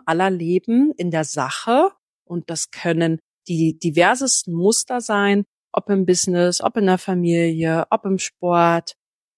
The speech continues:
vielleicht einer Veränderung bedürfen, einer Korrektur bedürfen. Das heißt nicht, dass diese eher von außen erwünscht ist, so wie die Frau, die mir sagte, "Na, Stefanie, wenn du sagst, der dümmste anzunehmende User",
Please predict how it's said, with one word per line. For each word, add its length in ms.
vielleicht 520
einer 160
Veränderung 720
bedürfen, 520
einer 200
Korrektur 500
bedürfen. 480
Das 160
heißt 340
nicht, 380
dass 220
diese 320
eher 360
von 180
außen 420
erwünscht 640
ist, 460
so 400
wie 80
die 160
Frau, 520
die 100
mir 140
sagte, 680
"Na, 180
Stefanie, 640
wenn 160
du 80
sagst, 340
der 80
dümmste 340
anzunehmende 600
User", 540